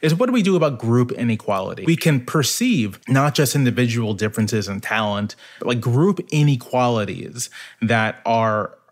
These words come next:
tied to a very well-established historical record. And I think Justice Thomas and his colleagues, Justice Jackson in particular, what, what they have is a fundamental disagreement. I think Thomas would say and has said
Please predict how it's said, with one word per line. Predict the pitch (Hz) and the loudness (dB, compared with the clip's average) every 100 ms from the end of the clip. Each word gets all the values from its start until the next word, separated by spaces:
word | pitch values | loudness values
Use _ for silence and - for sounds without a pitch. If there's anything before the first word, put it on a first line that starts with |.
| _ | _
tied | - - 180 156 120 107 | -4 2 2 2 0 -2
to | 156 | -2
a | 151 | -2
very | 147 285 277 214 143 127 | 0 0 0 0 0 -4
well-established | - 147 170 180 151 - 135 139 123 120 - | -4 0 2 2 0 0 0 0 0 -2 -2
historical | - - 117 104 107 - 101 92 - - - - | -6 -4 -2 -2 -2 -4 -6 -6 -10 -20 -20 -4
record. | 101 98 - 90 120 - - | -2 -2 -4 -10 -10 -8 0
And | 139 | 2
I | 147 | 2
think | 131 180 - | 0 0 0
Justice | 151 131 | -2 -4
Thomas | - 135 127 120 | -2 0 0 0
and | 117 | -2
his | 107 107 95 | -2 -2 -4
colleagues, | - - 233 127 95 90 - - | -6 -2 0 0 -2 -8 -12 -6
Justice | - 117 | -6 -4
Jackson | 101 101 - | -6 -6 -4
in | 104 | -6
particular, | - 185 147 101 - - - - _ | -4 -2 0 -2 -4 -12 -20 -20 _
what, | 131 160 - | -2 -2 0
what | 156 | -2
they | 170 | 0
have | 160 165 | 2 0
is | 156 | 0
a | 160 | -2
fundamental | 139 165 156 156 151 | 0 0 0 0 0
disagreement. | 131 139 143 202 117 | 0 -2 0 2 2
I | |
think | 113 131 | 0 -2
Thomas | - 147 156 147 - | -2 0 0 -2 -4
would | 135 | -4
say | - 175 147 | -2 0 0
and | 117 | -2
has | 151 156 | -2 -2
said | - 202 180 101 | -2 0 0 -2